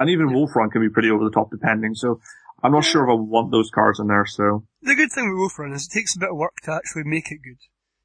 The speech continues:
Speaker 2: You need a ton of land in play, so.
Speaker 1: Yeah, whereas Vote of the Archangel, you just need one or two creatures and you start getting
Speaker 2: Mm.
Speaker 1: some work out of it. Yeah, um, and I don't have any other good white-black utility lands, which is the, I mean,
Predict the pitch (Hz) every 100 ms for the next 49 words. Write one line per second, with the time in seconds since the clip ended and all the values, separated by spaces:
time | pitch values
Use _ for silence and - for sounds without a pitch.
0 | - 175 185 170 - _ - 160 139 160
1 | 151 123 120 135 135 127 - - 131 135
2 | _ _ - - 110 104 113 113 - 127
3 | 113 107 107 107 110 110 107 107 104 104
4 | 104 113 - 113 - 113 107 123 110 -
5 | - - - - 135 110 113 110 - 110
6 | 113 113 _ _ _ _ - 113 104 107
7 | - - 110 107 104 107 117 117 113 110
8 | 110 110 117 117 - 110 110 110 110 104
9 | - _ _ _ _ _ 120 143 147 117
10 | 107 104 110 - 101 - - 123 117